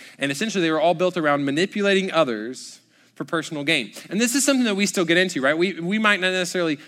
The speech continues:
talk about oaths or make all these oaths, but we use our words and our actions and we make promises and guarantees many times for the sole purpose of telling someone whatever they wanna hear so that they'll do whatever we want them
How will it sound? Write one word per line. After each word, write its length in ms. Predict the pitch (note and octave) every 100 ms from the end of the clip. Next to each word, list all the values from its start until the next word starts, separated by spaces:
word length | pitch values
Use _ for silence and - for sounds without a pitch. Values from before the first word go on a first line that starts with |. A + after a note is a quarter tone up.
| _
talk 160 | F#3 F3
about 220 | D3 -
oaths 340 | F#3+ F#3 F#3
or 40 | D#3
make 200 | D#3 D#3+
all 80 | D#3
these 160 | C#3 -
oaths, 420 | D#3+ D#3 D#3 - - -
but 260 | E3+ E3 D3+
we 300 | F#3+ A#3 A3+
use 340 | F#3+ G#3 A3
our 240 | F#3+ F#3+ F#3+
words 880 | F#3 A#3 F#3+ D3+ F3 G3+ - - - _ _ _ _ _
and 120 | D#3
our 80 | E3
actions 420 | D#3+ F#3+ - F3+
and 100 | D#3
we 80 | F3
make 240 | G#3 G#3 -
promises 1040 | G3+ G#3 C4 A#3+ D3+ B2+ D#3+ G3+ - - _ _ _ _ _ _ _ _
and 160 | C3+ D3
guarantees 1160 | D#3+ F#3+ F#3+ F3+ A3 A3 D#3+ E3+ G#3 - - - _ _ _ _ _ _ _ _ _ _
many 300 | C#3+ F#3+ G3
times 420 | G#3 A3+ G#3 F#3+
for 180 | - F3
the 80 | D3
sole 360 | - G3 G3
purpose 480 | F#3 A3 G#3 D#3+ D#3
of 200 | C#3 C#3
telling 360 | - G3+ G#3 G3+
someone 480 | F3+ D3+ C#3+ C#3
whatever 420 | C3 D3+ E3 F#3+ G3
they 100 | G3
wanna 260 | G3 G3+
hear 360 | G3 E3 C3 B2+
so 120 | D3
that 140 | C#3+
they'll 160 | C#3 D3+
do 200 | D3+ D#3
whatever 340 | C#3+ C#3 C#3
we 100 | C#3
want 280 | C3 B2 B2
them 200 | A#2+ A2+